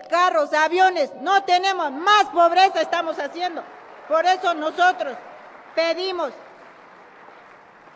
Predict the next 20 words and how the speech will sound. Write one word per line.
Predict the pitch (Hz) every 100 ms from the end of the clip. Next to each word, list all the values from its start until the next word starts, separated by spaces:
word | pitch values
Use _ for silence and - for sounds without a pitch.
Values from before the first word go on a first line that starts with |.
| - -
como | 311 359 392
una | 370
mujer, | 330 320 339 359 311
yo | 349 349
nacido | 311 320 349 359 320
en | 285 294
Na-, | 277 240
Río | 302 320
Nacino, | 294 285 302 320 285 196 - - _
en, | 262 285 254 - - _ _ _ _
en, | 240 262 254
ahora | 226 285 302
que | 294 269
dice | 311 302 277
Yasuní. | 302 311 302 349 247 - _ _ _ _ _ _ _ _ _ _ _ _ _ _ _ _ _ _ _
Ahora, | 262 330 381 381 311 - -
¿qué | 370
hablan | 392 392 403 392 349 311
de | 330
Yasuní? | 311 320 320 349 311